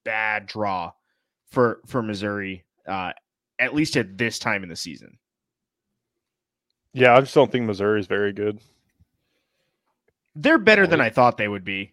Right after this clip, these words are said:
Speaker 1: I think they can compete. This is go-, going to be a good game.
Speaker 3: They're
Speaker 2: They're
Speaker 3: better than
Speaker 2: definitely
Speaker 3: we thought they would be, but we didn't think they would be good.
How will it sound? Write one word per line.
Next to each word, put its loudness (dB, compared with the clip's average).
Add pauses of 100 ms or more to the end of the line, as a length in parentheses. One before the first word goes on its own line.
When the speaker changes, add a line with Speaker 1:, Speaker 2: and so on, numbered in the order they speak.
(120)
Speaker 1:
I 4
think -4
they 2
can -6
compete. -4
This -4
is -8
go-, 2 (140)
going 0
to -14
be -6
a -6
good -12
game. -10 (1300)
Speaker 3:
They're 4
Speaker 2:
They're 8
Speaker 3:
better 6
than 10
Speaker 2:
definitely 2
Speaker 3:
we 2
thought 0
they -4
would -4
be, 0
but -2
we -2
didn't -6
think -4
they -4
would -6
be -4
good. -4